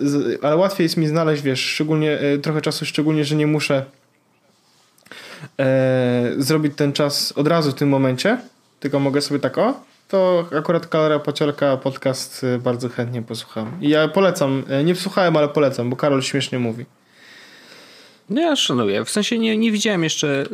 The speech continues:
Speaker 2: tych
Speaker 1: Nie
Speaker 2: wywiadów.
Speaker 1: ma sensu oglądać te
Speaker 2: E, bo
Speaker 1: rzeczy od
Speaker 2: jakoś
Speaker 1: Karola
Speaker 2: nie,
Speaker 1: Paciorka.
Speaker 2: nie, ale no właśnie, <laughs> nie, no wiadomo, ale nie, nie słuchałem też, jakby nie
Speaker 1: Z-, za
Speaker 2: zapoznałem
Speaker 1: długie nie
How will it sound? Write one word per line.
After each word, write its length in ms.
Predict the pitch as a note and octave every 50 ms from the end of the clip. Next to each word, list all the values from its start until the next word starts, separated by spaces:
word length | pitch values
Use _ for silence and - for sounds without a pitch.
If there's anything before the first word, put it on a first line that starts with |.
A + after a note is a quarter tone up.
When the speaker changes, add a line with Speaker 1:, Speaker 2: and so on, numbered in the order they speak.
| F#3+ - -
Speaker 2:
tych 200 | D3 C#3 B2+ -
Speaker 1:
Nie 60 | C#3
Speaker 2:
wywiadów. 260 | D#3+ F3 G3 G#3 G3+ G3
Speaker 1:
ma 60 | D#3
sensu 300 | - G#3+ F#3+ E3 F3+ E3+
oglądać 340 | E3 E3 E3 D#3+ D3 C3+ B2+
te 40 | A2+
Speaker 2:
E, 40 | A2
bo 80 | - -
Speaker 1:
rzeczy 300 | - A#2+ B2 B2 B2 A#2+
od 100 | A#2 C3
Speaker 2:
jakoś 60 | C3
Speaker 1:
Karola 220 | - C#3+ C#3+ C3+
Speaker 2:
nie, 60 | B2+
Speaker 1:
Paciorka. 380 | B2+ C3 - C#3 B2+ - - A#2+
Speaker 2:
nie, 200 | F#3 G3 D#3 D3
ale 220 | D3 D#3+ F3 F3+ F3+ - - - - -
no 140 | G3+ G3 F#3
właśnie, 380 | F3+ F#3 E3+ E3 - - D3+ D3+ -
<laughs> 100 | - F3
nie, 100 | D3 C3+
no 100 | B2+ C3
wiadomo, 400 | C#3 C#3+ C3 B2 A2 G#2 G#2+ A#2
ale 240 | B2+ C#3 D#3+ E3 D#3+
nie, 180 | F3+ F#3+ F#3+ F#3
nie 140 | F#3 F#3+ G3+
słuchałem 580 | - - F3+ - - D#3+ D3+ B2+ G#2 F#2+ F#2 F2
też, 200 | - - - -
jakby 440 | A2+ G#2 A2 A2 A2 A2+ A2+ A2+ - - - - - -
nie 180 | B2+ C3+ D3 C3+
Speaker 1:
Z-, 20 |
za 80 | C#3+ D3
Speaker 2:
zapoznałem 500 | C#3+ - D3+ C#3 B2+ C3+ C3 E3+ D#3+ D#3+
Speaker 1:
długie 220 | - D#3+ D3
nie 20 | C#3+